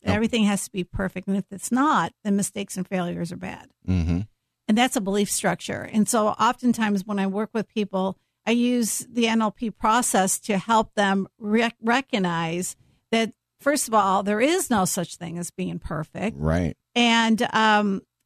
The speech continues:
Speaker 1: and that it's okay not to be. And, you know, just to do what I call a change history of a problem where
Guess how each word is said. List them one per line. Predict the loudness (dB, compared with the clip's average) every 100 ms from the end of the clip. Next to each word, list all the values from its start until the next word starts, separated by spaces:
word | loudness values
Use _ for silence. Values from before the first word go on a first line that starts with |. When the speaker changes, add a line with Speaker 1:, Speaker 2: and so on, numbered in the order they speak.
| 0
Speaker 1:
and | 2
that | 4 2
it's | 0 -2 0
okay | 0 -2 -4 0 2
not | 2 2 0 0
to | -4
be. | -4 -10 -8 -10 _ _ _ _ _ _ 0
And, | 2 4 2 0 0
you | 2
know, | 2
just | 2 2 0 0
to | 0
do | 0 0 -2
what | 0 -2
I |
call | -2 0 0
a |
change | 0 0 0 0
history | 0 0 0 -2
of | -2
a |
problem | -6 0 0 2 2 2
where | 2 2 2 0